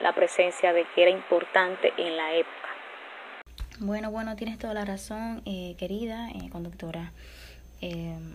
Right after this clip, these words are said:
Speaker 2: acerca de la idea que dijiste de, de cómo era la mujer, eh, incluso descrita textualmente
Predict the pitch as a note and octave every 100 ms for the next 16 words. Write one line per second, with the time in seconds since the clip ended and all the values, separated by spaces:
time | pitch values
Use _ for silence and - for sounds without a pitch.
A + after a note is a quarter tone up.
0 | - E3+ F3 F3 G3+ G3+ G3 F#3+ F#3+ F#3
1 | F#3 - F#3 F3+ - - E3+ - F#3 F#3+
2 | A3 A#3 A#3 A3+ G#3+ G3 G3 F#3+ - -
3 | F3 F3 F3 F3 G3+ G#3+ G#3 G#3 G3 G3
4 | G3+ G3+ - F3+ F3 F3+ F3 F#3